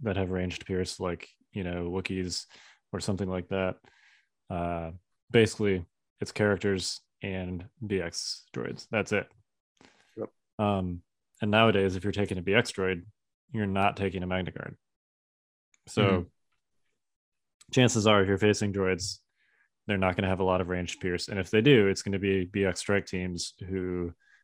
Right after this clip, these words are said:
Speaker 1: have problems pushing hits through against lots of dodges.
Speaker 2: Mm-hmm.
Speaker 1: So that's, that's number one. Uh, the number two is positional inflexibility. Um,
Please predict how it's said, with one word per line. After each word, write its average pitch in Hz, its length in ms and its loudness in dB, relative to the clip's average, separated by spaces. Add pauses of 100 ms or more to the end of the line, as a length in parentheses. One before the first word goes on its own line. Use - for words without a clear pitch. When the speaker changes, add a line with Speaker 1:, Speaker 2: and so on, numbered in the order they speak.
(100)
Speaker 1:
have 95 280 -4
problems 92 420 0
pushing 92 300 -6
hits 87 240 -6
through 90 220 -2
against 87 400 -8 (440)
lots 90 240 -2
of 69 60 -18
dodges. - 440 -8 (240)
Speaker 2:
Mm-hmm. 113 200 -4 (1500)
Speaker 1:
So 123 120 2
that's, 117 180 2
that's - 340 0 (200)
number 113 220 2
one. 104 340 4 (420)
Uh, 95 420 0 (360)
the 113 180 -2
number 107 220 4
two 123 240 6
is 107 120 0
positional 110 600 0
inflexibility. 123 840 -2 (560)
Um, 92 400 -4